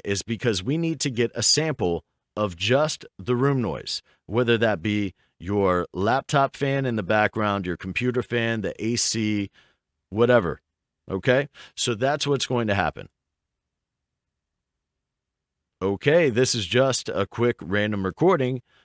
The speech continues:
to show people how noise reduction works. Okay, so right now I'm going to create a duplicate of this track so we can do a side-by-side, and you can see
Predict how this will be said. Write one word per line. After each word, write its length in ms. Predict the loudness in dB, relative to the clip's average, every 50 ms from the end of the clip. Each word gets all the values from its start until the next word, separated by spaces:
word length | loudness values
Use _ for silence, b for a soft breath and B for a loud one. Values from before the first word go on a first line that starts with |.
| _ _ -6
to 100 | -4 -2
show 280 | 0 0 2 2 0 0
people 520 | 0 -2 -2 -2 -2 -2 -2 -4 -4 -8 _ _ _ _
how 180 | -4 -2 -2 0
noise 420 | 0 -2 0 0 0 0 0 0
reduction 540 | -2 -2 0 0 0 0 0 -2 -4 -4 -4
works. 480 | -2 -2 -2 -4 -4 -6 -6 -6 -6 -8 _ _ _ _ _ _ _ -18 b b b b b b b b b
Okay, 360 | -6 -6 0 0 0 0 0
so 180 | 0 -2 -2 0
right 260 | 0 0 0 0 0
now 320 | 0 2 2 2 2 2 0
I'm 180 | -4 -4 -4 -2
going 260 | 0 0 0 0 -2
to 100 | -4 -4
create 340 | -6 -2 0 0 0 0 -2 -4 -6
a 80 | -6
duplicate 600 | -4 -2 -2 -2 0 0 -4 -2 0 2 2 2 0 _ 0
of 240 | 0 0 0 0 0
this 160 | 0 0 0
track 400 | 0 -2 -2 -2 -2 -2 -4 -4
so 100 | -4 -4
we 100 | -6 -6
can 80 | -6
do 120 | -4 -4 -2
a 60 | -2
side-by-side, 1000 | -2 0 0 0 -2 -2 -2 0 0 0 0 0 0 2 2 0 0 -2 -4 -8 _ _ _ _ _ _ _ _ _ _ _
and 240 | -6 -4 -4 -4 -2
you 120 | -4 -4
can 180 | -4 -2 -4 -2
see 380 | -2 -2 0 0 -2 -2 -4